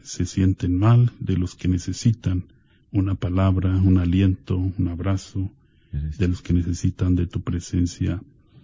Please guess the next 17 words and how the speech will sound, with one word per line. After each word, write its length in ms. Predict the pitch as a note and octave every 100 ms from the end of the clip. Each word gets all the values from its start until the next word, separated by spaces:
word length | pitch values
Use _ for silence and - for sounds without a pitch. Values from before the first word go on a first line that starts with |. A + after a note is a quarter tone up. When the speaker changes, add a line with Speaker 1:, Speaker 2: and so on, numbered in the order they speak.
| _ _
Speaker 1:
para 240 | F2 E2+
que 380 | F2 - F2 F2+ - _ _
puedas 440 | F2+ E2+ F2 - -
recordarles 960 | - F#2 - F2 E2+ E2+ F2 F2 E2+ -
lo 180 | - F#2
valioso 640 | F2 E2 F2 F2 - F2 -
de 140 | - F2
la 100 | F2
bendición 560 | E2+ E2+ F2 - F2+
que 200 | F2 F2+ F2
eres 260 | F2 -
tú 160 | - F2
en 80 | E2+
sus 260 | - F2
vidas. 540 | F2 E2+ E2+ E2+ - - _ _ _ -
Madre 340 | F2+ F2+ F#2
Santísima, 800 | F#2 F#2 F2+ - G#2+ A2 G#2+ A2